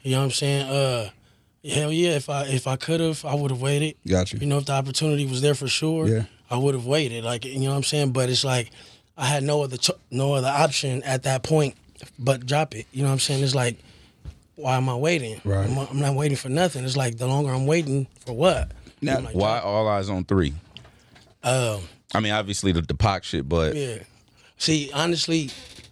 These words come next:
Speaker 1: before the, before the, even the Pac shit, okay, I did it because I knew it was gonna, like, resemble the Pac shit, of course. But I wrote it when I was in the pen.
Speaker 3: Exactly.
Speaker 1: Right? I wrote everything. Ex-, what my mixtape gonna be now. Before,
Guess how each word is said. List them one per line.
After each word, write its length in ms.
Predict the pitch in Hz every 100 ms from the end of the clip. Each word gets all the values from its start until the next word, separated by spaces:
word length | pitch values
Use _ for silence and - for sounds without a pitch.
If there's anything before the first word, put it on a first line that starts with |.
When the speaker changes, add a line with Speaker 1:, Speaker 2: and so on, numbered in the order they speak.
| _ _ _ _ _ -
Speaker 1:
before 400 | 135 - 156 160
the, 180 | 147 127
before 440 | 123 127 123 160
the, 160 | 151 143 - _
even 220 | 156 165 160
the 80 |
Pac 260 | 135 170 170
shit, 220 | - 156
okay, 200 | 143 139
I 100 | 143
did 220 | 135 151 160
it 60 |
because 200 | 143 151
I 100 | 131
knew 180 | 135 151
it 40 | 131
was 120 | 120
gonna, 160 | 123
like, 160 | 117 113
resemble 340 | 110 120 117
the 80 | 107
Pac 260 | 95 113 101
shit, 280 | - 113 - - - -
of 100 | -
course. 320 | 147 123 107
But 260 | 107 104 - - - -
I 60 | 131
wrote 160 | 165
it 40 | 156
when 140 | 151
I 80 | 139
was 80 | 135
in 80 | 135
the 60 |
pen. 540 | 120 175 151 110 - -
Speaker 3:
Exactly. 460 | 80 73 78 69 76 92
Speaker 1:
Right? 300 | 131 139 143 - _ _ _ -
I 80 | 123
wrote 180 | 139
everything. 640 | 151 180 160 147 123 101 87 - -
Ex-, 180 | 120 135
what 120 | 143 135
my 120 | 131
mixtape 380 | 160 - 151 135
gonna 180 | 127
be 140 | 120 127
now. 300 | 135 120 117 - - - _
Before, 640 | 143 135 175 214 208 180